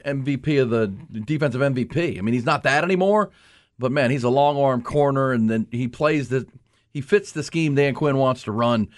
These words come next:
with his corners. He likes long, uh, athletic, physical corners,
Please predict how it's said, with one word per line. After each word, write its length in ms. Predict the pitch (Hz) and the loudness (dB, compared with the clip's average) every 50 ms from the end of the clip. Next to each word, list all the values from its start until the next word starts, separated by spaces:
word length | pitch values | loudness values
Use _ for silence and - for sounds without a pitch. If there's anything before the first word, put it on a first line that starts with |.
| - - _ - | -20 -18 _ -4
with 120 | 117 113 | -2 -2
his 100 | 107 - | -2 -4
corners. 320 | - - 120 110 104 104 - | -4 -4 -2 -2 -2 -2 -2
He 80 | 127 | -2
likes 240 | 127 127 127 123 - | 0 0 0 0 -2
long, 540 | 120 127 131 135 135 131 131 127 123 120 - _ _ _ _ _ _ _ - | 0 2 2 2 4 2 2 2 0 -2 -6 _ _ _ _ _ _ _ -4
uh, 180 | 98 104 107 - | -2 -2 0 0
athletic, 800 | 104 117 120 - 120 135 135 135 131 127 - - - 113 113 | 0 -2 -2 0 2 2 2 2 2 -2 -6 -12 -14 -10 -4
physical 340 | - 151 139 123 131 123 113 | -2 -2 -2 -2 -4 -6 -8
corners, 640 | - - 147 143 139 139 127 117 113 113 - - - | -4 0 0 2 2 2 0 0 -2 -4 -6 -12 -12